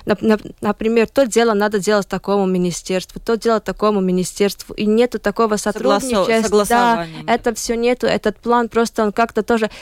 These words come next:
Speaker 1: стагнирует, он, он, он не, не идёт вперёд, но этому плану над-, надо было быть уже два года
Speaker 2: Назад.
Speaker 1: года назад. Это просто пок-, пок-, показывает, что, что у нас действительно нету такого с-,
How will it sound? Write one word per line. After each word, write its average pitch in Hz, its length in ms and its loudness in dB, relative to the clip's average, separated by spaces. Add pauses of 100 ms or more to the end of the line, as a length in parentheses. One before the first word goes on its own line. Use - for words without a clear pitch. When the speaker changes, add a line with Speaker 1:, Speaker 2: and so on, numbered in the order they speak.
Speaker 1:
стагнирует, 240 840 2
он, 208 220 -2
он, 202 240 -2
он 208 260 -2 (180)
не, 214 320 0 (340)
не 226 200 2
идёт 240 240 2
вперёд, 233 420 0
но 226 80 -2
этому 220 240 0
плану 240 340 0
над-, 220 360 -2 (200)
надо 220 240 0
было 208 260 0
быть 220 320 -2
уже 180 200 -4
два 185 240 -2
года 202 420 -2 (440)
Speaker 2:
Назад. 170 140 -10
Speaker 1:
года 220 220 2
назад. 214 460 0
Это 208 200 -2
просто 226 360 0 (360)
пок-, 214 200 -2
пок-, 226 220 -2
показывает, 214 600 2
что, 254 300 -2
что 214 240 -4
у 208 40 0
нас 214 180 0
действительно 214 640 -2
нету 208 280 0
такого 202 340 -2
с-, - 140 -10